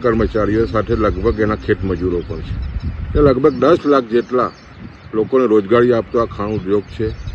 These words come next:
અને સ્વાભાવિક છે કે જે રીતે ખેતી ખર્ચ વધી રહ્યા છે, એટલે સ્વાભાવિક છે કે ખેડૂતો પણ પોષકક્ષમ ભાવોની આશા રાખી રહ્યા છે. સાથે સાથે જે રીતે કેન્દ્ર સરકારે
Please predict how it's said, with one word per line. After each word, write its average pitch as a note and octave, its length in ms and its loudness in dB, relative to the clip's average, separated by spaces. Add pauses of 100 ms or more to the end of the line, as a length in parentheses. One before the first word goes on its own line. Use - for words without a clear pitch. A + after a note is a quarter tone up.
(240)
અને D3 120 -4
સ્વાભાવિક A#2 460 2
છે D3 80 -4
કે C#3 100 4
જે G2+ 160 0
રીતે A#2 200 2
ખેતી A2+ 360 -4
ખર્ચ A2+ 200 -2
વધી G#2 280 0
રહ્યા A2+ 300 0
છે, - 80 -4
એટલે E3 180 -2
સ્વાભાવિક A2+ 400 0
છે A#2+ 140 -6
કે C#3 120 -2 (360)
ખેડૂતો B2+ 340 0 (140)
પણ D3 180 -2
પોષકક્ષમ A2 580 -2
ભાવોની G2 300 0
આશા F2 260 -8
રાખી E2+ 320 -8
રહ્યા D#2+ 220 -8
છે. - 100 -18 (960)
સાથે C3+ 320 4
સાથે D3+ 180 2 (120)
જે B2 120 6
રીતે D3 280 0
કેન્દ્ર B2 340 2
સરકારે B2+ 480 0